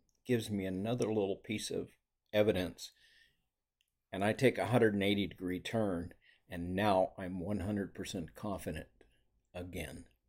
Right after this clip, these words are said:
And I have a new position, and it's as if that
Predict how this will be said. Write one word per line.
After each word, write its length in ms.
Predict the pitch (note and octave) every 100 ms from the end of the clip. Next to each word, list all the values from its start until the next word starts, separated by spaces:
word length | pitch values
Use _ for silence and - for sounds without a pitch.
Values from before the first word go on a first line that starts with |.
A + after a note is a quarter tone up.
| _ _ _ _ _ _ _ _ _ _ - -
And 120 | F#2+
I 80 | F2+
have 200 | F2+ E2+
a 40 |
new 180 | F2 G#2+
position, 720 | G#2+ A2 G2 F#2+ - F#2+ F2 - _ _ _ _ _ _ _ _ _ _ _ _ - - - _ _ _ _ _ _ -
and 380 | G2 F#2+ F#2 E2 _ _
it's 220 | G#2+ G2+ -
as 200 | G2 A2
if 200 | G2+ -
that 200 | F#2+